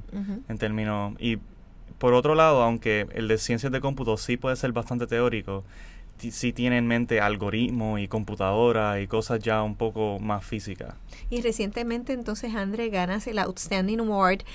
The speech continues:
Speaker 1: en el Joint Mathematics Meeting. ¿Cuál es la dinámica en esta, eh, reunión educativa?
Speaker 2: Pues la idea es, el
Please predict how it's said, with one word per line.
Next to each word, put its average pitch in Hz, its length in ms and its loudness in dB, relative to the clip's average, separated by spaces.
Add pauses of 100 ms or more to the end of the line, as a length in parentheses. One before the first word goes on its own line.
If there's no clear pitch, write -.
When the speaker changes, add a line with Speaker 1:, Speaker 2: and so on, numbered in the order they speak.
Speaker 1:
en 240 140 0
el 233 180 0
Joint 320 260 -2
Mathematics 190 680 0
Meeting. 165 460 2 (240)
¿Cuál 311 180 6
es 330 100 -2
la 339 100 0
dinámica 196 680 4
en 175 260 2
esta, 170 560 0
eh, 170 360 0
reunión 180 380 4
educativa? - 520 -4 (520)
Speaker 2:
Pues 131 160 0
la 123 80 4
idea 135 340 2
es, 160 140 -2
el 117 240 0